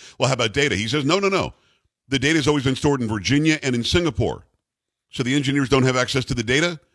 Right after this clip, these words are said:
Well, no, that's not what I said. That is what he said. He said, "No, they don't." And then he said, "Yes, they do." So they definitely do have access to the data. And having the Chinese communists go, "No, no, no, they don't have access." Of course they do.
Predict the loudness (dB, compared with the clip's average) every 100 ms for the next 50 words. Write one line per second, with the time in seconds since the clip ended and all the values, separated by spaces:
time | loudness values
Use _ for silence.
0 | _ _ 0 2 2 0 -2 0 0 0
1 | 0 -2 -10 _ _ _ -2 0 2 2
2 | 0 0 0 -2 0 2 4 2 2 0
3 | 2 2 0 -8 -20 _ _ _ _ 0
4 | 0 4 2 2 0 -2 -2 -2 0 0
5 | 2 0 -2 -12 _ _ _ _ _ _
6 | _ _ _ _ _ _ _ -6 -2 0
7 | 0 2 0 2 2 2 0 -2 -4 -4
8 | -4 -2 0 0 -2 -12 _ -16 -4 0
9 | 0 0 -2 -2 0 0 0 -2 -2 0
10 | 2 2 2 0 0 0 0 0 0 -2
11 | -4 2 2 2 2 0 -2